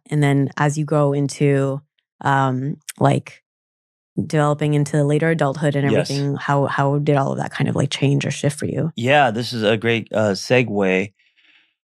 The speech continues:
Speaker 2: I think as we grow up and life happens and, you know, we get into relationships, we, you know, get married, have kids, all that kind of stuff, chase the corner office, office, um, we start disconnecting with that, um,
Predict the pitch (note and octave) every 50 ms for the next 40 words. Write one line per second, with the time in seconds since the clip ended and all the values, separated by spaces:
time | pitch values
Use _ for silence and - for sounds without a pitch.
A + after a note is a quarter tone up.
0 | _ - - - - - D3+ D3 D3 C3 B2+ C3 A#2+ G#2 G#2 A2 B2 A#2+ A2 G2+
1 | A2 A#2 A2+ G#2+ A2 A2+ C3 C#3+ - A2+ A2+ G#2+ G#2+ G#2+ G#2+ - A2+ A2+ A2 -
2 | A#2+ B2 C3 C3 A#2+ - - - A#2+ - A#2+ A2 G#2+ G2+ G#2 G#2 G2+ G2+ G#2+ G#2
3 | G2 G2 G2+ G2+ G2+ G2+ G2 - G2+ G#2 G2+ G2 F#2+ - - - - G#2+ G#2 G2+
4 | - - - - - G2+ G2+ F#2+ F#2+ F#2+ F#2+ F#2+ F#2 F#2 F2+ F2+ - - F2+ G2
5 | G2 G2+ G2+ G2 F#2+ F#2+ G2 - - - G#2+ G2+ F#2+ - G2+ F#2 F2 E2+ - G2+
6 | F2+ - - - G2 F#2 F2+ - - - - G2 - - - - - G2 F#2 F2+
7 | D#2+ F2 F#2+ F#2+ F2 - F#2 F#2+ F#2 - - - - G#2 G#2 - - G#2 G2 F2+
8 | - - _ - - - _ _ _ - - - G2+ F#2+ F#2+ F2 D#2+ - - _
9 | _ _ _ - B2 A#2+ A2+ - - A2+ A2+ G#2 G#2 - A#2+ A#2 G#2+ - - -
10 | A#2 A2 G#2+ G#2 - G#2 G2+ G2 G2 F#2+ F#2 - - - G2 F#2+ F2 C#2+ B1+ -
11 | - - - E2 F2 E2 D#2+ D#2 D#2 - -